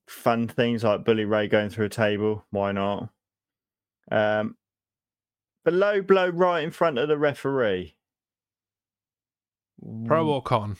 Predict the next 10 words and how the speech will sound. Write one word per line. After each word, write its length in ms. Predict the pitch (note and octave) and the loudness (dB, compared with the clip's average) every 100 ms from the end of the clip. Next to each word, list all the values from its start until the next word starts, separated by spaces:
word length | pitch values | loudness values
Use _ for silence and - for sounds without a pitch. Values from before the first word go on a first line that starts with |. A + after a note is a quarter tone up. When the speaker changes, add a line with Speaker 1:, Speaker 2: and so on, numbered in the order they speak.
| _ _ _ _ _ _ | _ _ _ _ _ _
Speaker 1:
That's, 280 | - A#2+ - - | -6 -6 -4 2
that's 360 | C#3+ B2+ - C3+ | 2 2 -4 0
a 80 | |
more 260 | C3+ C3+ B2+ | 0 2 2
of 80 | A#2 | 2
a 260 | A2+ A2 - | 2 0 -6
what? 540 | D2 G#2+ G#2 A2+ B2+ - - - _ _ _ B2 | -8 -4 2 2 0 -4 -12 -20 _ _ _ -8
Speaker 2:
Mm. 400 | A#2+ A#2 A#2 A2+ _ _ _ _ _ B2 | -6 -4 -6 -10 _ _ _ _ _ -4
Speaker 1:
A 40 | |
what? 580 | A2 A#2 C3 C#3+ D#3 | 2 4 2 -2 -6